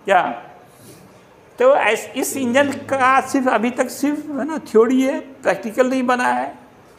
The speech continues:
इसलिए इसको theoretical engine कहा जाता है। लेकिन इससे फ़ायदा क्या है, आप देखिए पहले ज़माने में जो बाइक आया, car आया, वो बहुत कम mileage देता था।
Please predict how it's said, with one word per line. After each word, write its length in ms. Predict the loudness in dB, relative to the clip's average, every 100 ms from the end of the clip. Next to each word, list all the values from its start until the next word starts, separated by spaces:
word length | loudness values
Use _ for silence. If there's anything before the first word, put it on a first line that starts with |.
| -20 -20 -20 _
इसलिए 180 | -6 -4
इसको 220 | -2 0
theoretical 580 | 0 2 2 2 0 2
engine 280 | 2 2 2
कहा 220 | 2 2
जाता 260 | 0 0 0
है। 140 | 0
लेकिन 200 | 2 2
इससे 160 | 2 2
फ़ायदा 300 | 2 2 2
क्या 200 | 2 0
है, 220 | -2 -2
आप 160 | -2
देखिए 320 | -2 -4 0 0
पहले 280 | 2 2
ज़माने 340 | 2 2 0 0
में 140 | -2
जो 180 | 4 2
बाइक 480 | 4 0 0 -6 -2
आया, 260 | 0 0
car 320 | -4 0 0 2
आया, 440 | 2 2 2 0 -8 -20 -20 -10
वो 80 | -10
बहुत 380 | -4 0 0 2
कम 180 | 0
mileage 340 | 4 2 2 2
देता 320 | 2 0 -4
था। 300 | -6 -12 -16